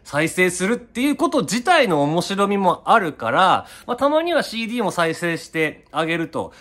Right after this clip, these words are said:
まあ、それはアーティストのためになるとかっていうよりも、こう、自分の音楽鑑賞の体験として、えー、こ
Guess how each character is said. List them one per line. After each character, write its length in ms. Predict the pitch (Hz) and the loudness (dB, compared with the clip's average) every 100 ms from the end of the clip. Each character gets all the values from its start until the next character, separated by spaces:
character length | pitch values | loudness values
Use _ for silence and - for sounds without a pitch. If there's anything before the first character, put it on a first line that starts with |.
| - | -10
ま 60 | |
あ、 20 | 202 | -4
そ 100 | 277 | 0
れ 80 | |
は 200 | 302 220 | 2 4
ア 60 | 220 | 2
ー 40 | |
テ 80 | 226 | 0
ィ 40 | 247 | -10
ス 140 | - | -8
ト 500 | 247 240 233 233 226 | -2 -2 -2 -4 -4
の 300 | 226 220 220 | -2 -2 -2
た 140 | 214 220 | -2 -2
め 180 | 240 | -2
に 60 | 220 | -2
な 140 | 180 | -2
る 120 | 180 - | -2 -4
と 100 | 147 | -8
か 140 | 135 | -8
っ 120 | - | -8
て 100 | 131 | -10
い 80 | 131 | -6
う 60 | 131 | -4
よ 140 | 147 | -4
り 80 | 139 | -4
も、 400 | 185 214 131 - - - | -2 0 -2 -4 -18 -12
こ 120 | 131 | -10
う、 20 | |
自 180 | 120 147 | -8 -6
分 300 | 208 233 226 | -4 -4 -2
の 320 | 220 214 175 | -2 -2 -4
音 200 | 214 240 | -4 -2
楽 600 | 240 233 233 233 233 226 | -4 -8 -8 -8 -8 -6
鑑 280 | - 247 233 | -2 -2 -2
賞 220 | - 156 | -4 -4
の 100 | 120 | -4
体 300 | - 196 226 | -4 -4 -4
験 240 | 247 240 | -4 -4
と 140 | 226 214 | -4 -10
し 100 | - | -6
て、 400 | 240 220 101 - - - _ | -2 -2 -2 -6 -20 -20 _
え 320 | 110 107 104 | -12 -10 -10
ー、 40 | - | -8
こ 320 | 117 104 | -8 -8